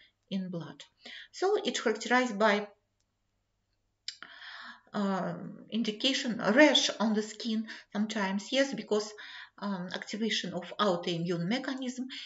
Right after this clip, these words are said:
increasing of permeability of blood vessels, and, um, manifestation of rash on the skin. More often it is, uh, um, nodular,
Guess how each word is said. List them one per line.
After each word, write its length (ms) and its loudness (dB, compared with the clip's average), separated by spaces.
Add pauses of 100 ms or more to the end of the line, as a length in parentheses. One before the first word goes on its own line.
(140)
increasing 680 4
of 220 -2
permeability 640 -2
of 160 -2
blood 220 -6
vessels, 480 0 (440)
and, 320 -2 (140)
um, 340 -8 (520)
manifestation 920 0 (520)
of 220 -4 (320)
rash 460 8 (320)
on 180 -4
the 80 -4
skin. 460 -12 (260)
More 220 6
often 360 8
it 200 0
is, 260 0
uh, 220 2 (420)
um, 480 -2 (540)
nodular, 720 0